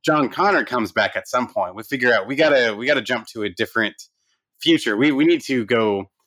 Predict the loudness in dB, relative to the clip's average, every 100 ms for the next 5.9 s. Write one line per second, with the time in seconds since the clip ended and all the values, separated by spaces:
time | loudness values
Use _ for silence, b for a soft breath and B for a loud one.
0 | -8 0 0 2 0 0 0 0 0 -2
1 | 0 0 -2 -2 0 2 0 -6 -12 -20
2 | _ _ 0 2 2 0 2 2 2 -2
3 | -6 -16 _ 0 2 2 -2 2 2 2
4 | 2 2 4 4 2 2 0 -2 b -2
5 | -2 0 2 2 4 2 2 0 -2